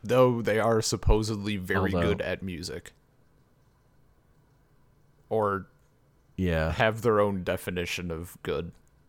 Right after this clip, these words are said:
Speaker 2: There's another thing. Kepler was also really into, like, matching musical notes to the planets.
Speaker 1: Okay, well, that's obvious because the music of the spheres. Like,
Speaker 2: Yeah,
Speaker 1: that's
Speaker 2: exactly.
Speaker 1: important.
Speaker 2: Yeah.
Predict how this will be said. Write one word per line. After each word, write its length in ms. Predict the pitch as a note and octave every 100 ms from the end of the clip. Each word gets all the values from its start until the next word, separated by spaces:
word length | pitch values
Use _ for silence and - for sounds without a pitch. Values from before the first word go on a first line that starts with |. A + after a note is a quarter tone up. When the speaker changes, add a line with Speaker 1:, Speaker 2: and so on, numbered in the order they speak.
| _ - - - A2+
Speaker 2:
There's 120 | C#3
another 340 | A#2 G#2 G2+
thing. 220 | F2+ G#2 -
Kepler 520 | - A#2 A2 G#2+ G2
was 220 | F#2+ F2+
also 280 | F#2+ F#2 F#2+
really 300 | F2+ F2+ F2
into, 220 | F2 -
like, 240 | E2+ E2+ F2
matching 720 | F2 E2+ - F2+ E2+ D#2+ D#2 _ -
musical 1120 | F2+ F2+ F2 F2 E2 F2 - _ _ F2+ E2 D#2+
notes 580 | E2+ F2 E2+ - - -
to 160 | -
the 240 | D#2 E2+ E2 - _ _ _ _ _ _ _ _ - -
planets. 760 | - E2+ E2 D#2+ - - - - -
Speaker 1:
Okay, 240 | C#3+ G2
well, 160 | F2+ G2
that's 240 | A#2 - -
obvious 460 | F#2+ G#2+ D#2+ F#2 -
because 340 | - G#2 F#2+
the 80 | G2
music 360 | F2 F#2 F#2 -
of 120 | F2
the 80 | D#2+
spheres. 640 | - - E2+ G1+ - - - _ _
Like, 360 | D2 C2 D2+ F2+
Speaker 2:
Yeah, 160 | D2+
Speaker 1:
that's 80 | G1+
Speaker 2:
exactly. 400 | - F2 G#2+ -
Speaker 1:
important. 600 | F#2 - - A#2 - - - _ _ - _ _ _ _ -
Speaker 2:
Yeah. 140 | C3